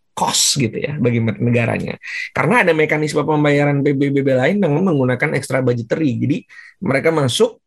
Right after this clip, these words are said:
ngasih duit ke P B B, tapi gue maunya gini buat ini, buat itu gitu. Tapi ada suatu anggaran P B B, A P B N P B B itu,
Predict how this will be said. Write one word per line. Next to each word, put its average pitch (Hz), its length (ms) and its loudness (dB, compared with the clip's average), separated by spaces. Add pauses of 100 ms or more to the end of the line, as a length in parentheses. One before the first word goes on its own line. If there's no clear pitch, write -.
(180)
ngasih 147 480 -2
duit 139 320 2
ke 113 140 -2
P 131 100 2
B 120 160 2
B, 139 80 2 (380)
tapi 170 180 0
gue 208 160 4
maunya 175 320 2
gini 156 320 0
buat 147 220 0
ini, 202 180 -2
buat 143 160 0
itu 147 300 -2
gitu. 120 140 -4 (360)
Tapi - 160 0
ada 233 220 4
suatu 202 480 0 (340)
anggaran 165 540 4
P 147 80 2
B 135 180 2
B, 139 80 0
A 190 160 0
P 151 160 2
B 147 160 4
N 135 160 0
P 123 160 -2
B 120 160 2
B 117 240 0
itu, 226 280 -2